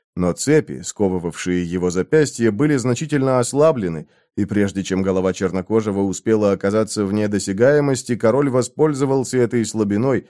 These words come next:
схватил цепь могучими руками и ударил чернокожего по голове. Негр упал, как бык, ударенный молотом, и его товарищи, вытаращив глаза, увидели, что он лежит с разбитым черепом, а из носа и ушей течёт кровь.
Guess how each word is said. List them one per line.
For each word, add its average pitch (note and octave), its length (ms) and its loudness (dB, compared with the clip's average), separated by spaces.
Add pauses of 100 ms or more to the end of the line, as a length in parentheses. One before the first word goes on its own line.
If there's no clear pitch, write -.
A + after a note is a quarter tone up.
(140)
схватил G3 540 2
цепь F#3+ 320 2
могучими E3+ 560 2
руками D#3+ 560 4
и C#3+ 140 4
ударил D3 680 4
чернокожего B2 840 2
по F#2+ 140 -2
голове. F2+ 480 0 (540)
Негр A2+ 480 4
упал, G#2+ 500 4
как F2 300 -6
бык, B2+ 380 0
ударенный F#2+ 560 2
молотом, G#2+ 640 2
и D3+ 40 4
его D#3+ 280 4
товарищи, F3 720 2
вытаращив A2 680 0
глаза, A#2+ 400 4
увидели, D3 460 2
что D#3 240 0
он C#3+ 160 4
лежит C#3+ 300 2
с - 80 -4
разбитым C#3 560 0
черепом, B2+ 580 0 (300)
а C3+ 140 4
из A2+ 180 2
носа B2 300 2
и G2+ 100 2
ушей G2+ 380 0
течёт F2 360 -6
кровь. F#2 380 -4